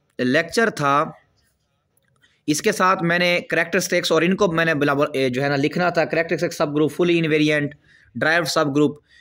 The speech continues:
वो इसके साथ मिलाना था, वो मैंने इसलिए नहीं मिलाया क्योंकि ये पहले ही लेंथी अठारह पेज का हो चुका था। उसके बाद जो है इस, क्योंकि जो हमारा, अ,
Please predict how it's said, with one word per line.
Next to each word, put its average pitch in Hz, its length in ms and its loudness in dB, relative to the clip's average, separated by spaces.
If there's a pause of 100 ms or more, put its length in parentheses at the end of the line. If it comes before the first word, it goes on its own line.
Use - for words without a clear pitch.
(180)
वो 143 100 2
इसके 151 180 -2
साथ 160 300 0
मिलाना 156 360 2
था, 160 120 -2
वो 151 80 2
मैंने 147 160 0
इसलिए 185 280 0
नहीं 170 140 0
मिलाया 143 360 2
क्योंकि 151 200 -4
ये 147 160 2
पहले 151 400 0
ही 190 100 4
लेंथी 170 320 0
अठारह 165 280 0
पेज 160 260 -2
का 160 100 -2
हो 151 120 2
चुका 147 260 -2
था। 131 400 -4 (800)
उसके 175 320 -2
बाद 170 380 2
जो 170 140 0
है 160 460 0
इस, 175 140 0
क्योंकि - 520 -6
जो 180 80 2
हमारा, 170 200 2
अ, 139 680 -2